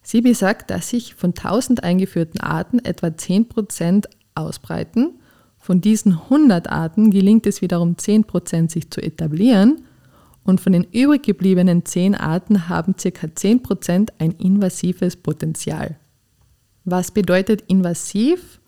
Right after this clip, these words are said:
Es bedeutet, dass eine eingeführte Art sich so stark ausbreitet, dass sie heimische Arten verdrängt und gefährdet.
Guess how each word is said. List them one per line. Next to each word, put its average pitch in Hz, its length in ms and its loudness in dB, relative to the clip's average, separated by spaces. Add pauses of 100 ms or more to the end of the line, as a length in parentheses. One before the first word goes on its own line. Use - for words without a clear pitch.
(440)
Es 196 140 -2
bedeutet, 202 500 0
dass 190 140 0
eine 180 260 -2
eingeführte 196 680 0
Art 185 240 -4
sich - 200 -4
so 202 180 -2
stark - 320 -8
ausbreitet, 208 680 -4
dass 185 140 -4
sie 170 140 -6
heimische 190 680 0
Arten 170 300 -4
verdrängt 180 720 -2
und 180 240 -2
gefährdet. 160 760 -4